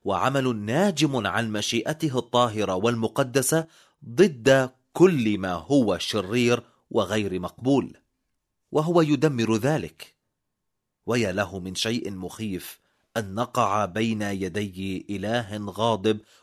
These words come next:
وإله قدير وديان وذي سخط ومنتقم. لذا فإن الخطية تجعل الناس يرثون غضب الله،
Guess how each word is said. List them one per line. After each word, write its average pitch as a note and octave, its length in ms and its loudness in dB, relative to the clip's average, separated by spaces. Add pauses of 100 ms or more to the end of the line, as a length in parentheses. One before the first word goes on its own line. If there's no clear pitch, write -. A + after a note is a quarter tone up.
وإله D3 680 2
قدير B2+ 600 0 (280)
وديان A#2+ 720 2 (260)
وذي A2+ 460 2
سخط - 640 2 (240)
ومنتقم. G#2+ 720 -2 (1200)
لذا C3+ 340 4
فإن C3+ 360 2
الخطية F#2+ 800 -2 (380)
تجعل G#2+ 400 0
الناس G2+ 420 -4
يرثون G#2+ 960 -2 (440)
غضب A2 300 0
الله، F2 300 -2